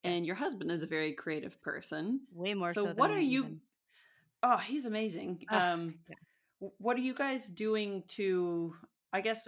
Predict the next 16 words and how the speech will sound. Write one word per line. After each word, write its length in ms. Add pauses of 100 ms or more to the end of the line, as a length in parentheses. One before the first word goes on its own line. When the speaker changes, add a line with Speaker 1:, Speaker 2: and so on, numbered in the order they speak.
Speaker 1:
in 200
the 60
little 220
house 340
to 140
re-, 320 (160)
to 100
remain 380
creative 400
and 80
to 60
keep 280
that 200
creative 400
fire 360
burning? 420